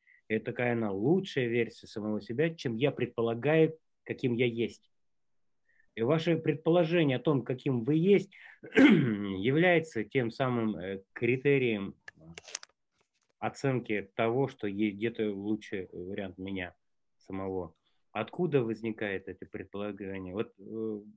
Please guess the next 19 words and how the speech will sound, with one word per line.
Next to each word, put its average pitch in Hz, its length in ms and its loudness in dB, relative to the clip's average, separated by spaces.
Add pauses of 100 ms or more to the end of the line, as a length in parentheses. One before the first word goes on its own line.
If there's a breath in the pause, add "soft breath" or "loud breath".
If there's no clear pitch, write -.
(140)
когда 131 240 -4
такие 147 280 -4
вопросы 147 460 -2
задаёте, 143 640 -2 (440 soft breath)
э, 107 560 -2 (160)
всё-таки 131 400 -6
рас-, 131 160 -8 (180)
э, 117 580 0
ярче 120 500 -2
поставьте 151 400 -6
картину 139 440 -4
для 123 200 -4
мозга. 113 400 -4 (400 soft breath)
Каким 139 320 2
я 139 160 2
буду, 180 260 0
когда 117 280 -4
я 135 220 0
исцелюсь? 135 800 -6